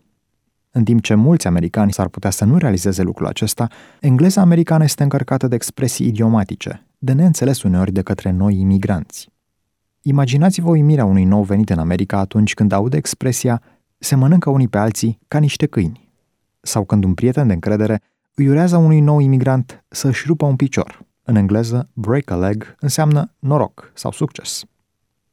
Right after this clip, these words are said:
Niciuna dintre aceste expresii nu are foarte mult sens atunci când este auzită de cineva care nu este la origine american. Dar cei care au crescut în Statele Unite ale Americii comunică multe informații prin aceste expresii, mai ales atunci când sunt însoțite de tonul potrivit.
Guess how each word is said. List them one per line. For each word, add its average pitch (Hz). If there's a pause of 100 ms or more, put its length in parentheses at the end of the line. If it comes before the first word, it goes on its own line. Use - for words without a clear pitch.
(300)
Niciuna 175
dintre 98
aceste 98
expresii - (200)
nu 175
are 160
foarte 113
mult 104
sens 117
atunci 107
când 110
este 101
auzită 101
de 101
cineva 101
care 107
nu 117
este 147
la 95
origine 104
american. 101 (560)
Dar 101
cei -
care 101
au 101
crescut 104
în 107
Statele 110
Unite 104
ale 95
Americii 110 (180)
comunică 151
multe 170
informații 98
prin 107
aceste 104
expresii, - (240)
mai 175
ales 117
atunci 104
când 120
sunt 120
însoțite 123
de 117
tonul 160
potrivit. 131